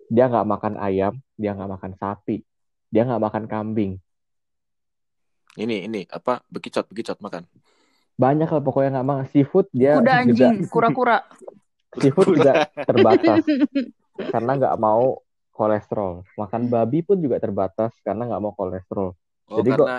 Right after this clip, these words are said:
Speaker 2: ini ya, kesehatan gitu ya.
Speaker 1: Kesehatan. Bokap gua,
Speaker 2: Hmm.
Speaker 1: bokap gua oke lah, lebih,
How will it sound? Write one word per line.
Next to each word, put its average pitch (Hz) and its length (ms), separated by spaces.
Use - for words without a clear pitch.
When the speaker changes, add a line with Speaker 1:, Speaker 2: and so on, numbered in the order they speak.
Speaker 2:
ini 123 240
ya, 101 160
kesehatan 107 560
gitu 95 160
ya. 87 320
Speaker 1:
Kesehatan. 101 720
Bokap 104 400
gua, 156 320
Speaker 2:
Hmm. - 160
Speaker 1:
bokap - 320
gua 147 160
oke 139 160
lah, 127 160
lebih, 110 320